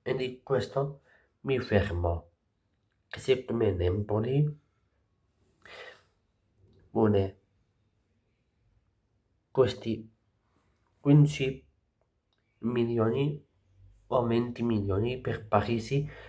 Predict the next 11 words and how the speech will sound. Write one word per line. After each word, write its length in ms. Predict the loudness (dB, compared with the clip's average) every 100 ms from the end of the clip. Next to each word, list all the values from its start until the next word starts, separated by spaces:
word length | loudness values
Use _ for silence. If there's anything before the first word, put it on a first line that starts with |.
| -14
perché 400 | -6 -6 -2 0
la 100 | 4
Juventus 600 | 4 4 2 2 0 0
ha 40 | 0
bloccato 840 | 4 4 4 -2 -4 0 0 2
l'affare 760 | 2 2 0 -4 -4 -6 -8 -12 -20 -20 _ _ _ _ _ _
di 480 | -4 -2 -4 -8 _ _ _ _ _ _ _ _ _ _ _ _ _ _ _
Fabiano 640 | -6 -4 0 2 2 0
Parisi, 680 | -2 -2 -2 -4 -2 -2 -4 -16 _ _
però 440 | -8 -2 -2 -2 -10 _ _ _ _ _ _ _ _ _ _ _ _ _ _ _ -12
ri-, 300 | -8 -8 -8